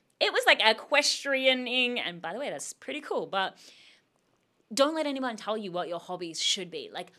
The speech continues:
it's not gonna work. This stuff doesn't work. This is what I'm trying to explain in this episode.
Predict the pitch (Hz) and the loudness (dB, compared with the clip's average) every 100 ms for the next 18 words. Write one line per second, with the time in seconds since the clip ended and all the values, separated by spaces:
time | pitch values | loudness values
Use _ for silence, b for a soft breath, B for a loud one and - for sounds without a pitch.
0 | b b _ 240 247 233 254 262 262 202 | b b _ -4 -2 -2 -2 -2 -2 0
1 | 220 269 254 269 240 180 214 220 165 196 | 0 -2 -4 -4 -4 -2 -2 -2 -6 -6
2 | 156 190 220 226 214 - 190 175 - - | -4 -4 -4 -2 -6 -6 -6 -6 -8 -8
3 | 170 156 - 170 160 - 226 - - | -10 -12 -12 -12 -8 -8 -6 -8 -10